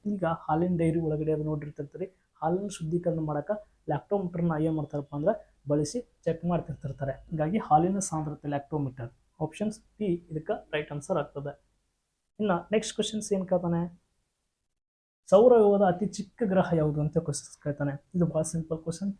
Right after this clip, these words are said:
ಸೌರವ್ಯೂಹದ ಅತ್ಯಂತ ಚಿಕ್ಕದಾದ ಗ್ರಹ ಅಂದ್ರೆ ಬುಧ ಗ್ರಹ. ಇದು ನೋಡ್ರಿ ಎಷ್ಟು ಸಲ ರಿಪೀಟ್ ಆಗ್ತವೆ. ಅತ್ಯಂತ ದೊಡ್ಡದಾದ ಅಂದ್ರೆ ಗುರು ಗ್ರಹ, ಸುಂದರವಾದ ಗ್ರಹ ಅಂದ್ರೆ, ಆ, ಶನಿ ಗ್ರಹ, ನೀಲಿ ಮತ್ತು ಹಸಿರು ಬಣ್ಣದಿಂದ ಕೂಡಿರುವಂತ ಗ್ರಹ ಯಾವುದಪ್ಪ ಅಂದ್ರೆ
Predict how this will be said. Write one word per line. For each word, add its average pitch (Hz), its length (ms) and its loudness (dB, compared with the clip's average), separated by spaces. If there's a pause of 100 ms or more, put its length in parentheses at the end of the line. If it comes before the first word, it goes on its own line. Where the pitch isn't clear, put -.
(260)
ಸೌರವ್ಯೂಹದ 185 540 2
ಅತ್ಯಂತ 190 420 0
ಚಿಕ್ಕದಾದ 170 560 2
ಗ್ರಹ 151 240 -4
ಅಂದ್ರೆ 156 540 -4 (100)
ಬುಧ 156 120 0
ಗ್ರಹ. 156 280 2 (280)
ಇದು 156 140 -4
ನೋಡ್ರಿ 160 240 0
ಎಷ್ಟು 214 240 -2
ಸಲ 196 220 2
ರಿಪೀಟ್ 165 240 -2
ಆಗ್ತವೆ. 165 460 -4 (240)
ಅತ್ಯಂತ 165 300 -2
ದೊಡ್ಡದಾದ 165 500 2
ಅಂದ್ರೆ 156 240 0
ಗುರು 151 240 0
ಗ್ರಹ, 151 260 -2 (240)
ಸುಂದರವಾದ 170 520 0
ಗ್ರಹ 165 220 -8
ಅಂದ್ರೆ, 151 460 -4 (240)
ಆ, 143 200 4 (280)
ಶನಿ 151 260 -2
ಗ್ರಹ, 160 280 0 (220)
ನೀಲಿ 190 240 2
ಮತ್ತು 190 240 0
ಹಸಿರು 196 300 0
ಬಣ್ಣದಿಂದ 170 420 0
ಕೂಡಿರುವಂತ 156 460 -2
ಗ್ರಹ 147 240 2
ಯಾವುದಪ್ಪ 147 340 -2
ಅಂದ್ರೆ 202 340 -2